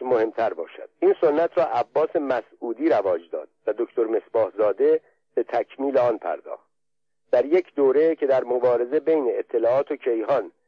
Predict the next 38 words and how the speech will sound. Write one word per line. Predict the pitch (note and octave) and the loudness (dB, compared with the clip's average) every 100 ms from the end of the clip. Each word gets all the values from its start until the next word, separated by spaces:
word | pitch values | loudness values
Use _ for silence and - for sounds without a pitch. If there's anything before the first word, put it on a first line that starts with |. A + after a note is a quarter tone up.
| _ _ - | _ _ -6
روزنامهٔ | C3+ B2+ C3+ D#3+ D3+ | -2 0 2 2 0
اطلاعات | - B2+ B2 C#3 D3+ | 0 0 0 0 -2
با | C3 D3+ D#3 | _ -2 0
فاصلهٔ | C3+ A#2+ - A#2+ C#3+ C#3 | 0 -2 -2 -6 -4 -6
زیاد | A#2+ D3+ C#3+ | -2 0 0
از | A2+ - - | -2 -4 -4
کیهان | G2+ F#2 G2+ | -4 -2 -6
عقب | G2+ G2 G2 | -4 -4 -4
افتاده | F#2+ - G#2 G#2+ | -6 -4 -4 -4
بود، | A#2+ D#3 E3 _ _ _ _ | -2 -2 -2 _ _ _ _
من | C3+ F3 | -2 0
به | D3 | 0
عباس | A#2+ - A2+ C#3 C#3+ B2+ | -2 -2 -2 -2 -2 -2
مسعودی | A2+ F#2+ - G2+ G#2 | -4 -6 -8 -14 -12
پیشنهاد | A2 G2+ - A2 C3 - | -14 -16 -4 -2 0 -2
کردم | C3+ B2+ C3 B2+ | -4 -2 -2 -4
اطلاعات | G#2 - A2 G#2 B2 C3 C3+ | -10 -6 -2 0 0 0 -2
را | B2+ - | -2 -2
صبحها | A2 - C3 | -2 0 -2
منتشر | A2 E2 D#2 - | -2 -6 -10 -12
کند | - - E2 - | -14 -10 -10 -6
تا | C3 A#2+ - _ _ _ | 0 0 -2 _ _ _
به | B2 | 0
جای | C#3+ D3+ D3 | 2 2 2
آنکه | C#3+ C3 A2 - | 0 -2 -4 2
دنبال | C3+ C3 C3 B2 | 2 2 2 2
روی | B2+ C#3+ F3 A#2+ | 0 2 2 2
کیهان | - G#2 G2 G2+ F2 | 0 -4 -4 -4 -6
شود، | G#2 G2 B2+ D3+ D3 _ _ - | -4 -2 0 0 -2 _ _ -14
ما | A#2 D3 D#3+ | -2 0 2
هم | D3 C3+ | 0 0
در | B2 | -2
ایران | G#2+ G#2+ C3+ | -2 -2 0
در | B2+ G2+ | -2 -4
کنار | G#2 G#2 C#3+ D#3+ | -4 0 0 0
روزنامهٔ | B2+ G#2+ G#2 G2 C3 B2+ | -4 -4 -4 -2 -2 -2
مجهز | G#2 F#2+ F#2+ G2+ C#3 | -2 -4 -4 -4 -4
عصر | B2+ - C3 C#3+ | -4 -4 -2 -2